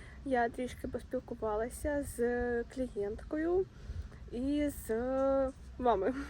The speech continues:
<laughs> Ви мені, хто пишете в директ, я завжди всім відповідаю. Зараз поїдемо спочатку в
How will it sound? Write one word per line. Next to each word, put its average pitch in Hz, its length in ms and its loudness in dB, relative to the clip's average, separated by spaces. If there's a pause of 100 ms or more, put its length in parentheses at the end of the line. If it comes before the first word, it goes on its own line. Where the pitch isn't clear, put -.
(240)
<laughs> 415 400 0
Ви 277 120 0
мені, 254 240 0
хто 240 180 -2
пишете 247 320 -2
в 220 40 -2
директ, 240 300 2
я 247 80 2
завжди 240 580 0
всім 240 280 -6
відповідаю. 226 640 -4 (1120)
Зараз 262 320 4
поїдемо 233 720 0
спочатку - 680 -4
в 240 360 2